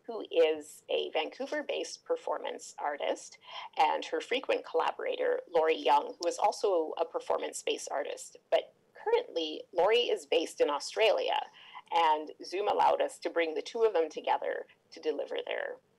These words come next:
their talk. We had forty attendees, which was quite great, um, particularly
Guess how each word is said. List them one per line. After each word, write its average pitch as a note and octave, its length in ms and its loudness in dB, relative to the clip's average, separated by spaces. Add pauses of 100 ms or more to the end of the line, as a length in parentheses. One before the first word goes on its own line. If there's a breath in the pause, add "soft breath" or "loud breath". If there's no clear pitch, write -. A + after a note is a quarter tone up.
their D#3 160 -4
talk. - 360 2 (140)
We F#3+ 120 -6
had - 180 -6 (260)
forty F#3+ 540 2
attendees, E3 800 -8 (320 soft breath)
which D#3+ 180 -10
was - 140 -8
quite - 640 -4
great, - 560 -4 (100)
um, D3 360 2 (100)
particularly D#3 880 0